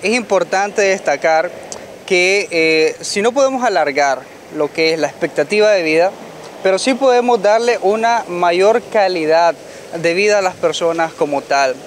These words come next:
el tiempo que, eh, tengan que vivir. En ese sentido, eh, es importante que,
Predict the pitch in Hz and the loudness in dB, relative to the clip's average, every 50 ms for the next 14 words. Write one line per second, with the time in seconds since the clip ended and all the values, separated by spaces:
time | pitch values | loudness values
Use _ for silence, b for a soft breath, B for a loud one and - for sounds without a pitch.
0 | - - 160 147 143 - 170 170 165 196 190 185 170 160 165 156 - B B B | -12 -8 -8 -6 -4 -4 -4 -2 -2 -4 -2 0 0 0 0 0 -2 B B B
1 | B B - 156 151 147 143 143 139 - 160 165 170 170 156 - 156 139 135 135 | B B -2 0 2 2 2 2 0 -2 -2 -2 -2 -4 -4 -4 -4 -4 -4 -4
2 | 135 135 131 131 139 170 175 185 202 214 233 214 226 196 175 - 196 190 185 190 | -4 -6 -6 -6 -6 -6 -4 -4 -4 -6 -6 -4 -4 -6 -6 -4 -4 -2 0 0
3 | 196 208 202 B B B B B B B - 165 165 156 160 160 165 165 - 190 | 0 -2 -4 B B B B B B B -10 -4 -2 -2 0 0 -2 -2 -4 -4
4 | 208 233 190 190 202 180 170 - - 202 214 214 202 175 - 175 165 151 - - | -6 -6 -4 -2 -2 -2 -2 0 -2 0 0 0 -2 -4 -4 -4 -4 -4 -4 -4
5 | 190 180 170 165 175 | -2 0 0 0 -2